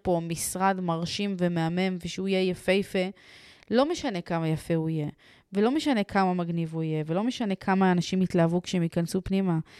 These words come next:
זה לא יפצה לעולם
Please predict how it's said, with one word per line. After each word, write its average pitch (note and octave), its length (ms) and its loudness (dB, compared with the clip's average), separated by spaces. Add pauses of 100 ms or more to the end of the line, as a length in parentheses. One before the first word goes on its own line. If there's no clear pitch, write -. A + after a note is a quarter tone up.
(260)
זה G3+ 360 2
לא A#3 260 6
יפצה A#3+ 760 0 (1160)
לעולם G3+ 760 4